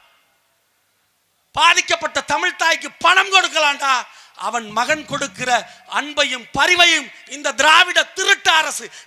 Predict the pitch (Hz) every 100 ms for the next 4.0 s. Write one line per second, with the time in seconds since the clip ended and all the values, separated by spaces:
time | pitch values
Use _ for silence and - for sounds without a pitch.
0 | 277 339 339 - 339 359 370 330 294 262
1 | 202 - 240 262 277 254 240 - - -
2 | _ _ _ _ _ _ _ _ _ _
3 | _ _ _ _ _ _ 294 - 339 359